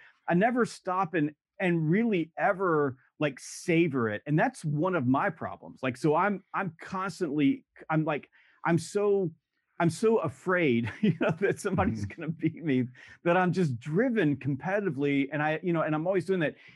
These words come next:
Speaker 1: And, and Mike is a really good center place in my life,
Speaker 2: Mm-hmm.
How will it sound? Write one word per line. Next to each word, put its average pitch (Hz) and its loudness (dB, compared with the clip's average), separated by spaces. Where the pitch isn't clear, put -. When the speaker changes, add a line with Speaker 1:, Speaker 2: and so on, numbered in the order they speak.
Speaker 1:
And, 170 2
and 165 2
Mike 196 0
is 151 -2
a 160 0
really 160 2
good 135 0
center 175 -2
place 127 -4
in 127 4
my 123 2
life, 135 2
Speaker 2:
Mm-hmm. 104 6